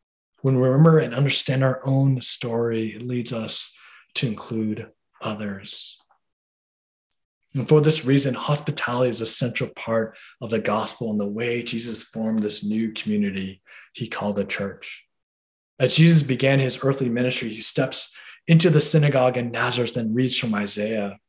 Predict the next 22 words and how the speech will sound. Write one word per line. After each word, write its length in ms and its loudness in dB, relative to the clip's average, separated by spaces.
right? 140 -8
The 80 0
mission 420 0
statement 400 -2
of 100 -4
Jesus 380 -4
in 160 -2
Luke 280 -4
four 280 4
eighteen 420 0
through 160 -2
nineteen 440 -2
ends 300 -2
with, 260 0
"To 120 6
proclaim 580 2
the 120 -4
year 400 0
of 140 -6
the 100 -6
Lord's 560 -4
favor." 580 -8